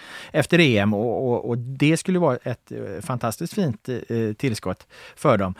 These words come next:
Sen är jag lite nyfiken på, på, eh, de har ju värvat anfallare också. Eh, Christian Kouakou, eh, är jag tveksam till utifrån vad han levererade i I F K Göteborg. Men däremot Ekin Bulut,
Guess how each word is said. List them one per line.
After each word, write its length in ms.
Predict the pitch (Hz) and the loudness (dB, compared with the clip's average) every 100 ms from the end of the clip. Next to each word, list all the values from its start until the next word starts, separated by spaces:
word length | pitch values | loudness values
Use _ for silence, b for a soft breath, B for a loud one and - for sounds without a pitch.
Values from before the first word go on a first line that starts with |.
| B | B
Sen 180 | - 156 | 0 6
är 40 | |
jag 120 | 202 185 | 6 6
lite 160 | 170 | 6
nyfiken 540 | 190 208 160 135 143 139 | 8 8 4 0 -2 0
på, 280 | 160 143 | 2 0
på, 420 | - 156 143 131 131 | 0 0 2 2 2
eh, 300 | 143 135 131 | 0 0 2
de 180 | 143 | 4
har 60 | 165 | 6
ju 40 | |
värvat 300 | 180 170 135 | 6 6 4
anfallare 440 | 175 151 127 127 175 | 4 2 2 4 4
också. 420 | 147 - 117 113 | 4 0 0 2
Eh, 160 | 131 127 | 0 0
Christian 440 | - 151 170 160 | -4 -2 0 0
Kouakou, 800 | - 156 - 160 - 175 180 202 - - | -4 -10 -2 -2 0 2 4 4 0 -8
eh, 80 | 156 | -4
är 540 | 156 151 151 147 160 | -2 -2 -4 -4 2
jag 160 | 151 - | 2 2
tveksam 380 | 151 - 123 | -2 -2 -4
till 280 | 123 135 147 | 0 0 0
utifrån 300 | 143 135 143 | -2 -2 -2
vad 100 | 131 | 0
han 140 | 131 131 | 0 0
levererade 440 | 127 131 117 117 | 0 0 0 -2
i 40 | |
I 40 | 117 | -4
F 60 | - | -4
K 60 | 117 | -8
Göteborg. 360 | - 123 131 B B B | -4 -2 -2 B B B
Men 180 | 160 | 2
däremot 640 | 175 170 156 233 233 151 - - | 4 4 4 4 4 2 -8 -4
Ekin 360 | 170 147 185 170 | 0 2 2 6
Bulut, 640 | 180 127 143 220 - - | 8 8 6 4 2 -18